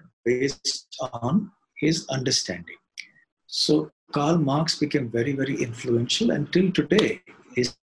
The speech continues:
thinking is very influential, even though there are very few countries that are, are communist, China, maybe Cuba, maybe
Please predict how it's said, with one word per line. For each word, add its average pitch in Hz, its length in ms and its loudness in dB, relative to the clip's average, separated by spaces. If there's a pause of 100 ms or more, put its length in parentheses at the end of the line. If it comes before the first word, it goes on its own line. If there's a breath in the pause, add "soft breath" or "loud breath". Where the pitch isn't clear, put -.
(180)
thinking 135 480 2
is 110 180 0
very 107 300 2
influential, 104 680 -4
even 156 400 2
though 147 380 2 (560 soft breath)
there 123 180 0
are 117 80 -2
very 127 240 -2
few 175 360 0 (100)
countries 151 560 0
that 127 140 -2
are, 113 240 -4 (100)
are 113 320 -4
communist, 110 680 -2 (600)
China, 113 640 0
maybe 113 340 0
Cuba, 110 640 0
maybe 110 600 -2